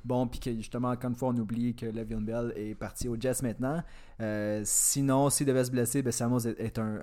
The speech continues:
un, un gars très capable de, de remplacer, là, euh,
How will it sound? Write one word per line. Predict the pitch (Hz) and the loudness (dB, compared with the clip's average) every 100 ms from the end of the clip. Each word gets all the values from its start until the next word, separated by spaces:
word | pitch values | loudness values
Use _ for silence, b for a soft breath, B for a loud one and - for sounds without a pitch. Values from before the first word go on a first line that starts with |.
| 107 | -6
un, | 98 | -4
un | 113 | -4
gars | 110 117 | -4 -4
très | - 127 123 | -4 -2 -2
capable | 120 101 110 110 | -4 -4 -4 -2
de, | 107 104 B B - | -4 -6 B B -6
de | 110 107 104 | -4 -2 2
remplacer, | 113 113 107 - | 2 2 -2 -2
là, | 113 113 - | -2 -4 -4
euh, | 110 107 95 | -4 -4 -4